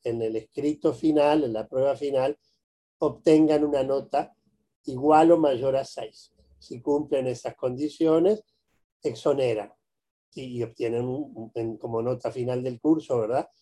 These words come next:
Un promedio que es mayor que seis, igual o mayor que seis, exoneran. Y si, si no, mm, van a examen o tendrán que hacer examen, pero la nota del curso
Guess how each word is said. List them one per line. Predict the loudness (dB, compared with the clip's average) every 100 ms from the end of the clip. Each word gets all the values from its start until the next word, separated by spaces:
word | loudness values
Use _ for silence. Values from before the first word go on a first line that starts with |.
| _ _ -12
Un | -8
promedio | -4 -2 -2 0 0 0
que | -4
es |
mayor | -2 -4 0 0 0
que | -6
seis, | -4 0 0 -2 -8 _ _
igual | 0 2 4
o | 2
mayor | -2 -6 -6
que | -6
seis, | -6 -6 -6 _ _ _ -2
exoneran. | -2 0 0 2 2 -2 -4 -12 _ _ _ _ _
Y | -14 -12
si, | -12
si | -4 0
no, | 2 4 4 2 _ _ _ _ _ _ _ _
mm, | -12 -12 -14 -20 _
van | -18 -8 -6 -4
a |
examen | -4 0 0 2 2 0
o | -4
tendrán | -4 -2 -2 -2
que | -6
hacer | -6 -8
examen, | -4 0 2 2 0 _ _
pero | 0 2
la | 2 4
nota | 6 4 6 4
del | 4 0
curso | 0 2 2 -2 -4 -2 -2